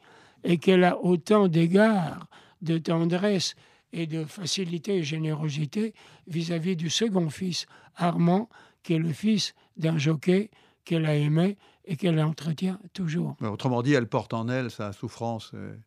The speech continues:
Speaker 1: Euh, ben,
Speaker 2: intime,
Speaker 1: elle,
Speaker 2: profonde,
Speaker 1: oui,
Speaker 2: quoi.
Speaker 1: elle doit éviter. Vous savez, je crois que c'est aussi une des leçons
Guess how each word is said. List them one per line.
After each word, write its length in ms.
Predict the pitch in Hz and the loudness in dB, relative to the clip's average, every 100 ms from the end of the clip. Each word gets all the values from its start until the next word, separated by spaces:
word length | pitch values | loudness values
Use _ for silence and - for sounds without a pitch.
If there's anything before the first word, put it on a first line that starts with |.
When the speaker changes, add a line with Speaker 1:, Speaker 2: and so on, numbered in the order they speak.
| - - | -12 -2
Speaker 1:
Euh, 40 | |
ben, 220 | 170 180 | 2 4
Speaker 2:
intime, 140 | 175 180 | 6 6
Speaker 1:
elle, 140 | 185 | 4
Speaker 2:
profonde, 260 | 143 139 190 | 0 2 6
Speaker 1:
oui, 200 | 208 180 | 6 4
Speaker 2:
quoi. 100 | - | 0
Speaker 1:
elle 180 | 185 185 | 0 4
doit 200 | 202 190 | 4 6
éviter. 580 | 185 180 175 202 196 185 | 6 4 2 2 2 0
Vous 140 | 196 | 0
savez, 400 | - 233 254 208 - - - | 2 4 2 0 -10 -20 -8
je 120 | - | -2
crois 160 | 202 190 | 2 2
que 80 | |
c'est 120 | - 180 | 2 2
aussi 400 | 160 147 185 185 | 4 2 0 0
une 360 | - 170 165 | 0 0 0
des 180 | 160 151 | 0 0
leçons 560 | 147 147 - 190 180 | 0 0 0 0 0